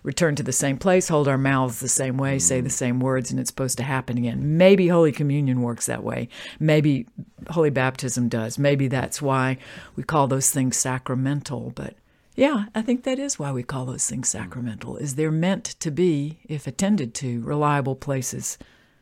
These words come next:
Speaker 1: of direct experience. But sometimes the cloud of unknowing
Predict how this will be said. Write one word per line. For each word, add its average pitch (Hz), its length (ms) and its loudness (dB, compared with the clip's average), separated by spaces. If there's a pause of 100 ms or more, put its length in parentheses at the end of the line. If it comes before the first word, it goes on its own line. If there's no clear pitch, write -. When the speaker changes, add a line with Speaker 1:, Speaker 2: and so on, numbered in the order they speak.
(200)
Speaker 1:
of 139 100 -4
direct 139 400 -4
experience. 143 640 -4
But - 220 -4 (760)
sometimes 294 580 4
the 190 80 2
cloud 202 420 6
of 185 80 4
unknowing 170 760 2